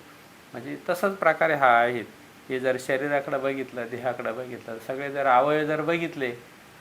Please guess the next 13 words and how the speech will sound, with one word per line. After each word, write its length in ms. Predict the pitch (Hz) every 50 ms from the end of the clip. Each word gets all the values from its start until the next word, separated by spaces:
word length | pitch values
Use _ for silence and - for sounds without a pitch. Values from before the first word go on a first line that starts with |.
| - -
तर 60 | 127
याच्यामध्ये 540 | 117 110 117 - - 160 160 165 165 160 151
कुठं 220 | 151 156 151 151
काही 360 | 151 151 147 143 - - 143
ईश्वराचं, 640 | 143 147 - 135 123 120 110 - - 123 123 123 120 123 113 110 - - - - - - - - - - - - -
अं, 360 | - 110 110 113 110 - - - - - - - - - - -
वास्तव्य 520 | 117 131 151 - - - 170 160 160 156
आहे 180 | 147 131 123 127
असं 160 | 131 - 135
कधीच 280 | 131 143 139 143 127
जाणता 320 | 117 120 107 98 95 95 98
येणार 320 | 98 98 98 92 92 90
नाही. 120 | 87 85